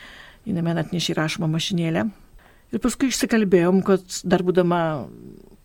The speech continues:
visiškai jaunutė, gal dar net tėvų namuose gyvendama, o gal jau vienuolyne, jinai niekieno neprašoma, gaudu-, gavus numerį,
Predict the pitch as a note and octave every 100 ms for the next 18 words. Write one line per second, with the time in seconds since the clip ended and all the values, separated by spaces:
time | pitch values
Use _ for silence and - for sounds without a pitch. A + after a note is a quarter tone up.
0 | _ - F3 - F3 - F3+ F3+ F#3 A3
1 | D4 D4 A3+ - _ _ _ _ _ G3+
2 | F#3 F#3 F3+ F#3+ F#3 G3+ G#3 G3 E3 G3+
3 | - C4+ B3+ A#3+ A3 F#3+ F3 E3 F3+ F3+
4 | F3+ F3+ F3+ E3+ G#3+ D#4+ C4+ A#3+ A3+ A3
5 | G#3+ - - - - _ A3+ C#4 B3 A3
6 | G3 A3 B3+ - G#3 F3+ G3+ A3 F#3+ F#3
7 | G3 A3 F#3 - F#3 A3+ D4 C#4+